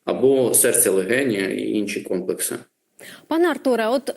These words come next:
Speaker 2: дитяча трансплантологія в Україні, на якому етапі перебуває її розвиток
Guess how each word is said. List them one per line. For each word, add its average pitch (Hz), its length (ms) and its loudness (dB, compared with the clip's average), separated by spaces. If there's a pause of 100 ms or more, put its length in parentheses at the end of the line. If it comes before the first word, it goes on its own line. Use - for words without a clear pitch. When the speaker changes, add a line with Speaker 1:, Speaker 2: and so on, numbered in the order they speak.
(100)
Speaker 2:
дитяча 240 600 -2
трансплантологія 202 920 -2
в 180 80 -8
Україні, 185 520 0
на 220 120 0
якому 277 380 2
етапі 226 420 -2
перебуває 196 520 -2
її 196 180 0
розвиток 254 600 -2